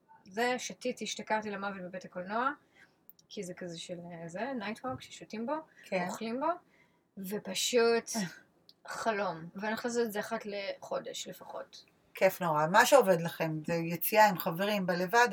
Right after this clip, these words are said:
Speaker 2: אבל לעשות דברים באמת
Speaker 1: לגמרי.
Speaker 2: לבד.
Speaker 1: והדבר השני זה גם לצאת ביחד. אה, בתור מי שמתקמצנת להוציא כסף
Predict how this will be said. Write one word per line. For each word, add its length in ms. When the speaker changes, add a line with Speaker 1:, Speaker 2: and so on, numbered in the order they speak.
Speaker 2:
אבל 120
לעשות 280
דברים 400
באמת 140
Speaker 1:
לגמרי. 320
Speaker 2:
לבד. 240
Speaker 1:
והדבר 460
השני 280
זה 120
גם 200
לצאת 340
ביחד. 640
אה, 300
בתור 260
מי 140
שמתקמצנת 720
להוציא 240
כסף 280